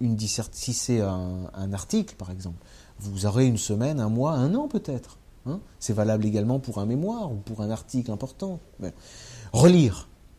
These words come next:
Relire les notes, et déjà, vous commencez à pouvoir élaborer ne serait-ce qu'un plan de travail. Ça peut vous renvoyer aux recherches, mais au bout d'un moment, faut écrire.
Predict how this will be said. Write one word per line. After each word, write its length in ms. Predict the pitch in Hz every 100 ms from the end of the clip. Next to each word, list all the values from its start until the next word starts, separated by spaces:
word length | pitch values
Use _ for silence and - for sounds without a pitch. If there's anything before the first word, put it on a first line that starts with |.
| - - - -
Relire 340 | 104 147 156
les 120 | 139 143
notes, 460 | 151 190 214 - -
et 80 | 139
déjà, 520 | 202 202 214 226 233 - - - - -
vous 120 | 131
commencez 640 | - 160 165 - 208 208 -
à 80 | 131
pouvoir 280 | 151 156 160
élaborer 540 | 175 160 160 202 208
ne 140 | 139 147
serait-ce 300 | - 214 -
qu'un 140 | 123
plan 220 | 107 175
de 40 | 190
travail. 480 | - 185 175 135 98 - - - -
Ça 160 | - -
peut 140 | -
vous 180 | 98 101
renvoyer 460 | 101 113 113 120 143
aux 60 |
recherches, 480 | 151 190 - 208 -
mais 120 | 127 -
au 60 |
bout 140 | 160 185
d'un 100 | 202
moment, 240 | 226 269
faut 180 | 262 170
écrire. 440 | 123 - 98 78